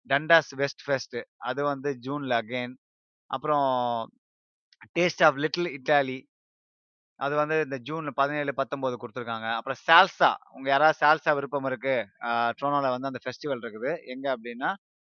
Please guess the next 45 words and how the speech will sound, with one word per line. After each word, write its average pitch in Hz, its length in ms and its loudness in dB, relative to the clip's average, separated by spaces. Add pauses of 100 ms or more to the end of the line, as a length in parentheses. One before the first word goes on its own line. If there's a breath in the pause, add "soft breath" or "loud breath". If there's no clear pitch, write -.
சாரி, 143 220 2
எப்போ 160 300 6
அப்படின்னா, 143 280 0
ஜூலை 165 320 2
ஒன்பது, 147 400 2
பத்து 135 380 -4
இந்த 127 180 -6
வருஷம் 127 240 -4
நடக்குது. 123 400 -4
So, 131 260 -4
மறக்காம 147 220 0
அந்த 127 300 -2
இதுக்கு 123 240 -6
போங்க. 113 300 -8 (680)
ஆ, 120 280 -2 (140)
அதான் 151 120 0 (120)
சொன்னேன்னா, 147 220 0 (140)
கெனிங்சன் 156 340 -6
மார்க்கெட் 135 240 0
ஒண்ணு 127 140 -8
இருக்குன்னு 117 260 -12
சொன்னேன் 117 200 -10
இல்லையா? 117 300 -2
அங்கேயும் 131 420 -6
பாத்தீங்கன்னா, 123 400 -2
இந்த 131 120 -10
மாதிரி, 123 300 -4
ஆ, 113 240 -4
ஃபெஸ்டிவல் 123 400 -8
நடக்கும் 110 320 -8
இது 107 120 -12
மாதிரி. 110 260 -8 (520)
அப்புறம் 143 240 -2 (120)
salsa 165 260 6
and 160 180 4 (120)
Saint 175 320 0
Clair 156 180 4
ஒண்ணு 131 140 -4
இருக்கு. 120 400 -8 (160)
இதை 143 200 -8
நீங்க 139 420 0
ரி-, 123 320 -2
ரிசர்ச் 131 260 -8
பண்ணி 117 160 -10
பாருங்க. 110 360 -2